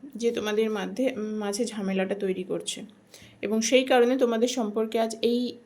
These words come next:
খারাপ অবস্থা, একদম তলানিতে গিয়ে ঠেকেছে। এর জন্যে কিন্তু তোমার পার্টনারও যেমন দায়ী,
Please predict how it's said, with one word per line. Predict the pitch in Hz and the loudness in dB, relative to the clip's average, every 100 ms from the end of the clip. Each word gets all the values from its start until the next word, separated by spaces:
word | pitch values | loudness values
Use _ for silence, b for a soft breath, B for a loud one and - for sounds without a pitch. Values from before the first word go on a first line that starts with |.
| _ _ - | _ _ -4
খারাপ | 226 214 | 2 4
অবস্থা, | 208 202 214 196 170 | 4 2 0 -2 -4
একদম | 185 196 226 | -4 -4 -2
তলানিতে | 214 190 202 202 214 | 0 2 2 0 2
গিয়ে | 208 196 | 2 0
ঠেকেছে। | 175 165 165 - - b b b b | -2 -4 -6 -10 -16 b b b b
এর | 220 220 | 2 4
জন্যে | 254 254 262 | 6 4 4
কিন্তু | 254 254 269 | 2 2 0
তোমার | 269 233 233 | 0 0 0
পার্টনারও | 233 208 226 262 277 | 2 2 4 4 4
যেমন | 277 262 262 254 | 4 4 4 4
দায়ী, | 240 226 | 6 6